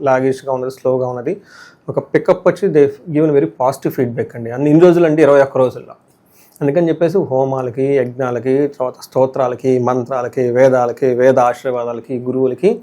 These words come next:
వాళ్ళ యొక్క ప్రెజెన్స్ ఈ బాధలకు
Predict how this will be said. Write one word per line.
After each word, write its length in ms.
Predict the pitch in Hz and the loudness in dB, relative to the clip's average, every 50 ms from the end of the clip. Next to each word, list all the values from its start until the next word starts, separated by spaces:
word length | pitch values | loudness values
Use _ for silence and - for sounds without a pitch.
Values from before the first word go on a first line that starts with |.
| - _ _ _ _ - - - - - _ _ _ _ _ _ _ _ _ _ _ _ _ _ _ _ _ _ _ _ - | -12 _ _ _ _ -20 -20 -20 -20 -20 _ _ _ _ _ _ _ _ _ _ _ _ _ _ _ _ _ _ _ _ 0
వాళ్ళ 200 | 151 147 143 151 | 4 6 6 6
యొక్క 160 | 143 - - | 4 2 -2
ప్రెజెన్స్ 720 | - - - _ - 160 165 156 180 190 170 - - - - - _ _ _ _ _ _ _ _ _ _ _ - | -6 -6 -2 _ 6 8 8 8 8 6 6 4 2 -6 -14 -18 _ _ _ _ _ _ _ _ _ _ _ 4
ఈ 160 | 170 160 160 | 6 6 6
బాధలకు 440 | 139 127 135 131 147 160 165 180 | 6 6 6 6 6 6 4 2